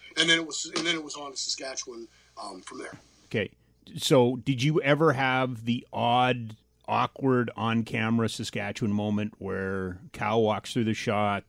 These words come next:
Speaker 2: or guest wanders off or anything like that?
Speaker 1: Uh, best story I have on that was in Yorkton,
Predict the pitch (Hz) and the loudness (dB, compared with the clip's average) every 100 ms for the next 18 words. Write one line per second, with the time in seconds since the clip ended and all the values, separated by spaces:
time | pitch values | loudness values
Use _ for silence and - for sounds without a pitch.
0 | - 87 87 87 85 - _ - 117 113 | -6 -6 -6 -6 -8 -12 _ 0 0 2
1 | 120 113 110 107 101 110 101 95 90 - | 0 2 2 2 0 -2 -2 -2 -6 -8
2 | - 87 87 82 80 _ _ _ _ 101 | -12 -10 -10 -10 -12 _ _ _ _ -2
3 | 110 113 107 104 101 110 120 175 _ _ | 0 0 0 -2 -4 -6 -6 -12 _ _
4 | _ - 156 156 151 - 170 180 - - | _ 0 4 4 2 0 2 2 0 -4
5 | - - 175 175 170 170 175 160 156 226 | -6 -2 -2 0 0 -2 -4 -6 -8 -10
6 | - - 143 156 151 131 - 175 | -14 -12 -8 -6 -6 -8 -10 -10